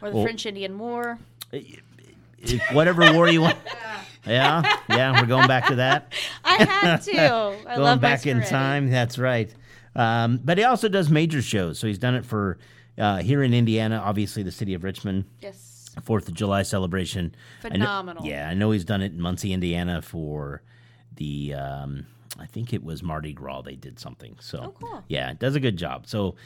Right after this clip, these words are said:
Speaker 2: if you wanna reach out to Screddy Pyrotechnics, you can probably look him up on Facebook. It's the easiest way. It's S C A R R E T T E, or you can give him a call at seven six five, two three eight, seven zero seven five. Now, our first story comes to us from India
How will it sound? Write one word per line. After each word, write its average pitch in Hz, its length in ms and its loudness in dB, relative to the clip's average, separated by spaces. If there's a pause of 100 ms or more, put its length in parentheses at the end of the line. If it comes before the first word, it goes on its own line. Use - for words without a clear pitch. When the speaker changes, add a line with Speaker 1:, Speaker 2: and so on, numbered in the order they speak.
(220)
Speaker 2:
if 113 120 0
you 143 80 4
wanna 165 180 4
reach 160 260 4
out 156 200 4
to 156 80 0 (180)
Screddy 143 340 0
Pyrotechnics, 123 720 0
you 117 80 -2
can 90 100 -8
probably 151 220 2
look 123 180 2
him 120 120 6
up 101 120 -2
on 98 140 0
Facebook. 95 500 -4
It's 82 140 -10
the 104 100 -6
easiest 95 320 -4
way. 87 320 -4 (340)
It's - 280 -8
S 113 180 0
C 117 320 -2
A 104 340 0
R 110 280 0
R 101 320 -2
E 104 320 -4
T 107 240 -6
T 92 360 -6
E, 104 380 0 (400)
or 90 180 -2
you 92 80 0
can 98 140 -4
give 92 140 -2
him - 20 0
a 92 80 -2
call 82 320 -2
at 85 140 -4
seven 98 240 -4
six - 240 -8
five, 82 360 -4
two - 160 -4
three 90 300 -2
eight, 82 220 -4
seven 85 320 -6
zero 78 240 -6
seven 76 320 -8
five. 57 260 -14 (600)
Now, 123 140 6
our 127 120 2
first 202 300 0
story 127 340 2
comes 123 340 2
to 127 200 2
us 95 80 -4
from 98 240 -2
India 85 500 0